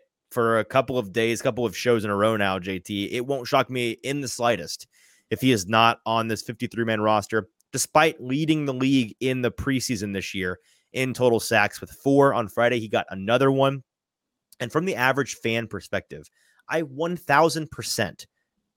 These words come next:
understand wanting him, demanding him being on this roster. Like, I, I get it. But I, the,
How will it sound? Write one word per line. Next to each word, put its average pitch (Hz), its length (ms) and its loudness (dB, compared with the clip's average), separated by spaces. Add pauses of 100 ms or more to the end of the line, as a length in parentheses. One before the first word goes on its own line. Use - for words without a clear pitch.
(100)
understand 131 800 0 (960)
wanting 147 560 4
him, 120 380 2
demanding 135 540 2
him 123 280 -2
being 123 300 0
on 107 240 0
this 104 200 -6
roster. 85 500 -6 (180)
Like, 113 320 2 (400)
I, - 160 -10
I 127 80 0
get 135 260 6
it. 95 140 -2 (1500)
But - 160 6 (340)
I, 62 220 -6
the, 135 140 -6